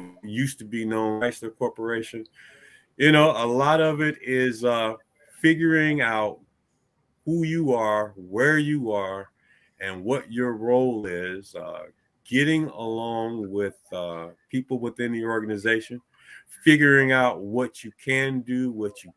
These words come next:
can't do. And then once you get your feet up under you, then you can plot a course as to how you can best act in the best interest of the organization.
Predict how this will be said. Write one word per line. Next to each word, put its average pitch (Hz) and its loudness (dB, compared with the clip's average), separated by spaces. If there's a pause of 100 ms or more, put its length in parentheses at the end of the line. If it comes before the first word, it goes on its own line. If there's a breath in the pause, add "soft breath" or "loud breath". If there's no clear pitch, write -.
(120)
can't 120 -6
do. 113 -8 (480 soft breath)
And 117 -2
then 127 0
once 147 -2
you 135 -4
get 135 -2
your 120 -2 (220)
feet 151 -4
up 127 -4
under 135 -2
you, 90 -10 (460)
then 151 2
you 147 -2
can 117 -6
plot 135 -4
a 143 -6
course 131 -2
as 113 -8
to 104 -10
how 127 -4
you 120 -8
can 107 -8
best 117 -6
act 110 -6 (160)
in 101 -8
the 95 -12
best 107 -4 (100)
interest 104 -10
of 98 -6
the 98 -8
organization. 95 -4